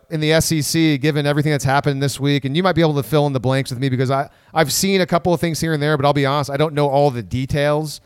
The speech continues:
surrounding Texas A and M. The Aggies are at home against number fifteen Ole Miss. Ole Miss is a short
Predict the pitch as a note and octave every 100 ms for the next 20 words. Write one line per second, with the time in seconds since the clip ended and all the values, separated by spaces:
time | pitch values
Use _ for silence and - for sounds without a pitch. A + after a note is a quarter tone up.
0 | _ _ - D#3+ D3 D3+ D3+ D3+ C3+ F#3+
1 | A3+ - F#3 G3 F#3+ F#3 E3+ E2 D#2+ C3+
2 | D3+ F#3+ A#3 D3+ B2 B2 - _ _ _
3 | _ C#3 D3 G3+ D#3 D#3 C#3 D3+ E3+ _
4 | _ - C#3+ D#3 D3 E3 F3 - F3+ -
5 | E3+ E3 D3+ D#3 C3+ D#3 C3 A#2+ - -
6 | _ _ D#3 G#3 F#3 G#3 F#3 D#3 D#3+ B2+
7 | - G#3 G#3+ -